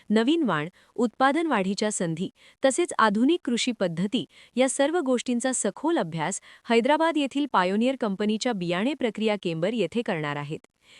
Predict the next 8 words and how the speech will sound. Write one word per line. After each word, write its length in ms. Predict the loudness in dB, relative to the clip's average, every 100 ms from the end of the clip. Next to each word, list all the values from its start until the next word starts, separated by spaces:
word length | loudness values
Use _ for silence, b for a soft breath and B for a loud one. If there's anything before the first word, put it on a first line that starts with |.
| b
या 120 | 0 2
कृषी 260 | 0 2 2
अभ्यास 380 | 0 0 -2 0
दौऱ्यासाठी 640 | 0 0 0 -2 -4 -6 B B B
पायोनियर 420 | 4 4 4 2 0
सीड्स 320 | -2 -2 -2
कंपनीने 520 | -2 -2 0 2 0
शेतकऱ्यांसाठी 840 | 0 -4 0 0 0 -2 -2 -4